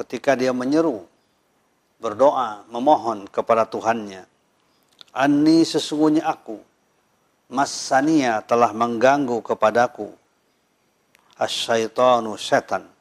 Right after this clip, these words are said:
binusbin, binusbin, dengan penderitaan, binusbin, dengan penderitaan, wa adzabin, dan dengan bencana.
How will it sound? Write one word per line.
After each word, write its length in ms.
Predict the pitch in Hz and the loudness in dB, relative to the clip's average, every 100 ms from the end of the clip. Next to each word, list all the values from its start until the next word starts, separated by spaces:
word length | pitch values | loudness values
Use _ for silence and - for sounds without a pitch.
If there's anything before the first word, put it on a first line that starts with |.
| _ _ _ _ _ _ _ _ 107 | _ _ _ _ _ _ _ _ -6
binusbin, 880 | 110 156 - - - 139 143 139 135 _ _ _ _ _ _ | 0 2 2 -4 -2 0 2 0 -6 _ _ _ _ _ _
binusbin, 800 | 117 120 151 - 120 131 127 113 | -8 -4 -4 -4 -6 -6 -6 -6
dengan 400 | 117 117 123 117 | -4 0 2 0
penderitaan, 960 | - 120 117 110 104 117 104 92 - _ _ | -2 0 4 2 4 2 2 -2 -12 _ _
binusbin, 800 | _ 113 127 170 - 143 170 175 | _ -4 -2 -2 -4 -4 -2 -4
dengan 320 | 127 120 117 - | -6 -4 -4 -4
penderitaan, 720 | 113 104 104 - 127 127 131 - _ _ _ _ _ | -6 -6 -6 0 0 0 -4 -14 _ _ _ _ _
wa 240 | 110 101 98 | -4 -4 -2
adzabin, 640 | 104 120 107 104 101 98 - _ _ _ _ _ _ | 4 4 4 -2 -14 -18 -20 _ _ _ _ _ _
dan 240 | 110 98 95 | -2 -2 -4
dengan 320 | 101 98 95 | -8 -8 -10
bencana. 480 | 90 90 104 90 | -12 -8 -8 -8